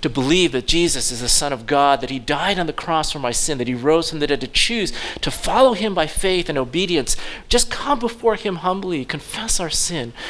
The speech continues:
really believe in the things that Jesus has done for us, that God says that, that, that, that these are the things that will make us free, make us clean. The world says you have to prove yourself. The world says, "Be like me, dress like me, act like me,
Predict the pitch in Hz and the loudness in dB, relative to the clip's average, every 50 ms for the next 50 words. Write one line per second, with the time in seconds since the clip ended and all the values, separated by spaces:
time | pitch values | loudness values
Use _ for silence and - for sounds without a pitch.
0 | - - - - 151 175 226 269 262 247 202 160 170 170 170 196 208 208 180 170 | -10 -12 -12 -10 -2 0 2 4 4 2 2 2 0 0 2 2 0 0 -2 -2
1 | 147 147 - - 190 202 202 180 165 151 - - 165 180 180 - - - - 151 | -2 -2 -4 -4 -4 -4 -2 -2 -4 -4 -2 -2 -2 -2 -2 0 0 0 0 0
2 | 131 - - 151 143 160 156 - - 143 127 113 117 - - - - - - - | -2 -2 0 0 0 -2 -2 -6 -4 -2 0 0 0 -2 -4 -6 -8 -10 -8 -4
3 | - 147 - - - - 190 220 220 208 - - 196 185 175 170 - - 160 147 | -4 -4 -2 -2 -2 0 2 0 2 2 2 2 4 4 4 2 2 2 2 0
4 | 135 - - - - - - - - - 147 139 - - 147 127 - 151 135 - | 0 0 -2 -6 -4 -4 -6 -6 -4 0 0 0 2 2 0 -2 0 0 -2 -2
5 | - - 175 208 247 247 214 214 180 175 160 - - 202 190 185 160 - 156 127 | -2 -2 0 2 2 2 2 2 0 0 -2 -2 0 0 0 0 0 -2 -2 -2
6 | 143 143 147 151 165 170 - 156 143 - - - - - 170 170 160 139 127 143 | -2 -2 0 2 0 0 0 0 0 0 0 0 0 -2 0 0 0 0 0 0
7 | 147 - - 127 - - - - 170 160 147 131 127 262 294 262 302 320 320 277 | 0 0 0 0 0 0 0 -2 0 0 2 2 2 4 6 8 8 8 8 6
8 | - - - 220 202 180 - - - - - - - - 185 - - - - - | 4 4 6 6 6 6 4 2 -6 -10 -12 -6 0 0 2 2 2 0 2 2
9 | 262 269 226 170 175 147 - - 151 123 - - 165 160 370 523 277 262 - - | 4 4 4 4 2 4 4 4 4 4 2 2 2 6 8 10 8 8 8 4
10 | 233 226 208 - - - - - - 180 220 254 262 233 196 165 156 - - 170 | 4 6 4 4 2 -4 -10 -6 0 2 4 6 6 8 6 6 6 2 0 -4
11 | 151 135 110 - - - - - 139 - 208 240 247 - - - 185 156 151 - | -4 -4 -4 -6 -10 -16 -12 -4 0 4 6 6 6 6 4 4 4 4 4 2
12 | 156 143 131 110 - - - - - - 208 240 262 - - 190 190 170 151 - | -2 -4 -4 -4 -6 -8 -10 -6 0 2 2 2 2 0 2 4 4 4 4 2
13 | 160 156 147 117 107 | 0 0 0 0 -2